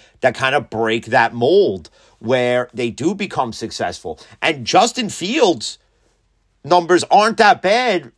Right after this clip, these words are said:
on a team where he had literally nobody to throw to. So adding, you know, a D J Moore and, you know, and having a Darnell Mooney and having Cole Kmet,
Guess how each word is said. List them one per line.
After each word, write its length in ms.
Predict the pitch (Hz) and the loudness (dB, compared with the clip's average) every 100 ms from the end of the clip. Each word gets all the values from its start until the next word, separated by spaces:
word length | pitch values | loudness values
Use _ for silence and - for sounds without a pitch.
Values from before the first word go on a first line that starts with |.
| _ _ _ _ | _ _ _ _
on 180 | 160 170 | -4 -4
a 60 | |
team 500 | 143 - 233 285 214 170 | -6 -8 -8 -4 -6 -6
where 260 | 139 180 170 | 0 0 2
he 140 | 175 | 2
had 200 | 196 175 | 2 2
literally 300 | 185 185 175 | 2 2 0
nobody 600 | 135 139 156 180 175 165 | -2 0 2 4 4 2
to 100 | 160 | -2
throw 280 | 143 143 233 | -2 -2 -2
to. 240 | 233 - _ _ _ _ _ _ _ _ _ _ _ _ _ _ _ _ _ _ _ | -4 -14 _ _ _ _ _ _ _ _ _ _ _ _ _ _ _ _ _ _ _
So 360 | - 185 170 - | -6 -2 -2 -2
adding, 600 | 135 165 233 247 202 170 - _ _ _ | -4 2 2 2 -6 -8 -16 _ _ _
you 140 | 175 | -2
know, 360 | 165 147 143 - | 2 4 2 0
a 60 | 139 | -6
D 280 | 120 147 156 | -6 -12 -8
J 240 | 127 147 | -2 -2
Moore 580 | 139 135 135 120 110 101 _ _ _ _ | -2 -2 0 2 0 -4 _ _ _ _
and, 600 | - 127 123 120 120 120 - _ | -10 -6 -4 -6 -8 -12 -16 _
you 140 | 135 160 | -4 2
know, 380 | 151 135 127 _ 90 87 | 4 4 2 _ -8 -6
and 140 | 139 | -6
having 320 | 127 151 147 | 0 0 2
a 60 | 147 | -4
Darnell 480 | 127 143 139 135 131 | 4 4 4 0 0
Mooney 500 | 131 135 127 123 117 | -6 -8 -6 -6 -6
and 80 | |
having 380 | 120 131 131 139 | -4 -4 -4 -6
Cole 320 | 104 135 135 | -6 -2 -2
Kmet, 440 | 123 117 113 117 | -2 -10 -4 -4